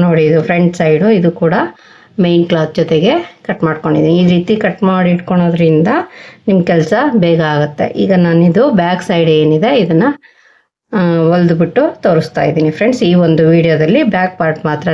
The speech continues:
ನಿಮಗೆ ತೋರಿಸ್ತಾ ಇದ್ದೀನಿ. So ಬನ್ನಿ, ಫಸ್ಟು ಇದೇನಿದೆ ಲೈನಿಂಗು ಕಟ್ ಮಾಡ್ಕೊಂಡಿರ್ತೀವಲ್ವ, so ರೆಡಿ ಏನಿದೆ ಅದಕ್ಕೆ ಒಂದು ಇಂಚು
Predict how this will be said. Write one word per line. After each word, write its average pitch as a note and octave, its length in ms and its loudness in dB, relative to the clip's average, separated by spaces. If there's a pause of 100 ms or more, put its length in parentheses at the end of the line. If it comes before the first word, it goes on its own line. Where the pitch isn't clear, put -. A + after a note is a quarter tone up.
ನಿಮಗೆ E3 300 2 (320)
ತೋರಿಸ್ತಾ D#3 460 -2
ಇದ್ದೀನಿ. D#3 260 0 (560)
So G3 200 0
ಬನ್ನಿ, F3+ 200 2 (100)
ಫಸ್ಟು F3 380 -2 (760)
ಇದೇನಿದೆ F3+ 600 0 (240)
ಲೈನಿಂಗು F3 500 2 (360)
ಕಟ್ F3+ 220 -2
ಮಾಡ್ಕೊಂಡಿರ್ತೀವಲ್ವ, D#3+ 800 -2 (540)
so G#3+ 120 2 (100)
ರೆಡಿ G3+ 200 2 (160)
ಏನಿದೆ F#3 360 2 (100)
ಅದಕ್ಕೆ F#3 280 -2 (120)
ಒಂದು F3+ 200 2 (100)
ಇಂಚು F3 200 0